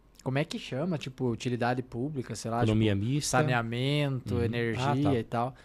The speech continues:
Speaker 2: Uhum.
Speaker 1: Ele falou que essas empresas, elas tão muito à mercê de político dar uma canetada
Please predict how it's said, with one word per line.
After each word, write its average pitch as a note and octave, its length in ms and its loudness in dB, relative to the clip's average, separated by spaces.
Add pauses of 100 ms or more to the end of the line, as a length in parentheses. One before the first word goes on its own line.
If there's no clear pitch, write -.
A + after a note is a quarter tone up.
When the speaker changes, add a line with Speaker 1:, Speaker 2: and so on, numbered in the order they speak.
Speaker 2:
Uhum. G#2 280 -4 (100)
Speaker 1:
Ele B2 160 0
falou C3 200 2
que C#3 80 4
essas D3 300 4
empresas, D#3+ 640 6
elas E3 280 8
tão E3 140 4
muito E3 260 2
à F#3 60 8
mercê F3+ 400 4
de E3 140 2
político E3+ 520 2
dar D#3+ 140 8
uma E3 140 4
canetada D#3+ 760 2